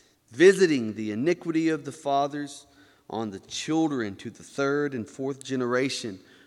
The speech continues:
of those who hate me, but showing steadfast love to thousands of those who love me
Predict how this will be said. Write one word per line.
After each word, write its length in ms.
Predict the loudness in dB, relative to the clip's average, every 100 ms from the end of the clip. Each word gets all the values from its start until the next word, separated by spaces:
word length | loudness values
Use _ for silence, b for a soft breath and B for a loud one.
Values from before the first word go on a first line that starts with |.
| B
of 160 | -16 -10
those 400 | -6 -4 -6 -8
who 140 | -14
hate 340 | -6 -4 -4 -6
me, 260 | -10 -12 -16 -20 _ _ _ _ b b b b _
but 160 | -14 -10
showing 540 | -8 -4 -4 -4 -6
steadfast 1000 | -10 -14 -10 -8 -6 -8 -6 -6 -6 -10 -10
love 460 | -8 -6 -8 -12 -20 b b b b b b -20
to 120 | -18
thousands 1040 | -18 -4 0 2 2 0 -4 -6 -8 -8
of 160 | -12 -12
those 500 | -10 -8 -10 -14 -18
who 140 | -16
love 380 | -14 -10 -10 -10
me 320 | -12 -14 -16